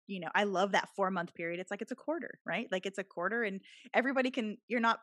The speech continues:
planning out for a whole year. So take that quarter. And I loved the size of the boxes, really worked for me. Um, and I loved, so I've ch-, and I, then I've changed and we have some really great products. Um,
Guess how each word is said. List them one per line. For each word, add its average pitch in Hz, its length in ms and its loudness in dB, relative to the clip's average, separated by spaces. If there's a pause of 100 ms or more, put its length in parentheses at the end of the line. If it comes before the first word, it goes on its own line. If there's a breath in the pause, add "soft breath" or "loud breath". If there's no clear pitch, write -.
(100)
planning 202 300 -2
out 180 160 2
for 185 100 -2
a 180 60 0
whole 180 200 0
year. 175 200 -2
So 180 200 -6
take 185 260 -6
that - 180 0
quarter. 170 480 -4
And 208 100 0
I 202 80 0
loved 208 480 0
the 262 80 -10
size 226 320 2
of 233 60 -8
the 262 80 0
boxes, 220 680 0
really 190 220 0
worked 214 240 -2
for 214 120 -4
me. 190 380 -6 (400 loud breath)
Um, 180 460 4 (120)
and 202 400 0 (760)
I 233 80 8
loved, 226 280 4
so 247 140 0
I've 233 160 2
ch-, - 220 -12
and 233 120 4
I, 214 100 4
then 214 140 2
I've 254 140 -2
changed 233 400 -2
and 208 60 -4
we 208 60 -4
have 196 140 -4
some 185 140 -10
really 190 180 -4
great 208 220 -4
products. 247 560 0 (440 loud breath)
Um, 185 380 2